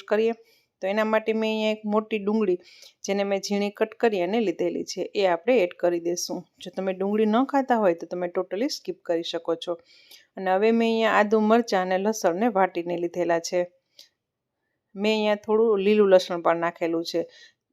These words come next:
હવે એમાં એક ચમચી ધાણા જીરું પાવડર નાખીશું, અડધી ચમચીથી પણ ઓછી એટલી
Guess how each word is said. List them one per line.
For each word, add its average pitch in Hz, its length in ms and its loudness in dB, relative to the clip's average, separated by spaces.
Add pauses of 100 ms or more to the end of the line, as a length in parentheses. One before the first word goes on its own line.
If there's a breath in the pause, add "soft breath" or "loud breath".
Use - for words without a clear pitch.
(480)
હવે 185 160 -4
એમાં 185 240 -2
એક 220 320 0
ચમચી 180 340 -4
ધાણા 196 260 0
જીરું 202 280 -4
પાવડર 202 300 2
નાખીશું, 202 520 -8 (200)
અડધી 220 260 -2
ચમચીથી 202 420 -6
પણ 185 140 -8
ઓછી 196 360 -4
એટલી 190 300 -4